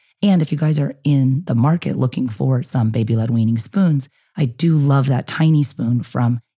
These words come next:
Easy Peasy. If you go to easy peasy fun dot com, the code Katie ten works for ten percent off, and that is my affiliate discount code. So when do you offer the yogurt to your baby? As I mentioned, at around six months of age. Sure, you could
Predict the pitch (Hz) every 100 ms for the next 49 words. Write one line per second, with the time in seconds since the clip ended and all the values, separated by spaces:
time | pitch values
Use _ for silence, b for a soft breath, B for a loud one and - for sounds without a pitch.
0 | - 165 143 143 - 156 135 151 208 -
1 | _ - 143 131 - 151 143 131 151 143
2 | 131 143 131 127 127 - 147 143 135 135
3 | 135 127 127 - 151 139 143 135 - 151
4 | 151 202 - _ _ 147 127 - - 139
5 | - 143 123 120 131 120 135 190 - 127
6 | 123 131 135 123 131 - 123 - 113 113
7 | - - 110 - 110 - - - _ _
8 | _ - 196 156 - - 147 143 156 254
9 | 247 269 _ _ _ 127 127 107 110 110
10 | - - - _ _ - 147 117 110 -
11 | - 120 120 156 147 - 127 151 - 131
12 | 120 120 123 143 233 156 - - 123 117
13 | 120 - 131 165 - - 143 165 190 -
14 | 151